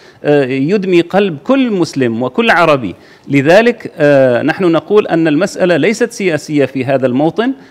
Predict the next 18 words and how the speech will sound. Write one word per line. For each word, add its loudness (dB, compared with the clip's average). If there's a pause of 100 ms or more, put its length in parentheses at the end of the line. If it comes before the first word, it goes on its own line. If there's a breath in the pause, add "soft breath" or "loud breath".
(120)
وليست 2
من 0
ال-، 2
آه، 0
الشطارة 2
والفهمنة -2
السياسية -2
أن -4 (280 loud breath)
تضع 4
حماس، -2
آه، 0
في -2
يد 0
القاتل 0 (100)
رقم 0
واحد -4
في -4
المنطقة، -2